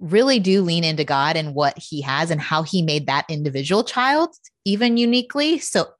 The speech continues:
as a family, like, you have your value system, but then also knowing each kid and surrendering your plans for them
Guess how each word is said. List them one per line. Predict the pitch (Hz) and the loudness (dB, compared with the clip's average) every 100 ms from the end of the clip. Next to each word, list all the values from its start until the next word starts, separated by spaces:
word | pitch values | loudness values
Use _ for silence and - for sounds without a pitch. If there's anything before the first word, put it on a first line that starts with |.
| _ | _
as | 165 175 | -4 0
a | 170 | -2
family, | - 180 180 208 214 208 - - | -2 -2 0 2 2 -2 -4 -4
like, | 165 | -2
you | 190 | 0
have | 185 185 | 0 0
your | 190 | 0
value | 190 190 208 | 2 2 0
system, | 214 220 - 247 226 | -2 -6 -2 0 0
but | 180 | 0
then | 180 180 | -2 0
also | 180 233 294 233 180 _ _ _ _ - | 0 2 2 2 2 _ _ _ _ -2
knowing | 170 170 202 240 | 2 4 4 2
each | 233 - | 0 -6
kid | - 151 165 233 | -4 0 2 2
and | 175 160 | 0 -2
surrendering | - 147 147 156 170 175 165 170 - _ _ _ _ _ _ - | -4 -2 0 0 2 2 0 -4 -8 _ _ _ _ _ _ -12
your | 135 170 185 | 0 2 2
plans | 208 190 202 208 | 0 2 2 0
for | - 214 | -2 0
them | 220 226 254 | 2 2 -2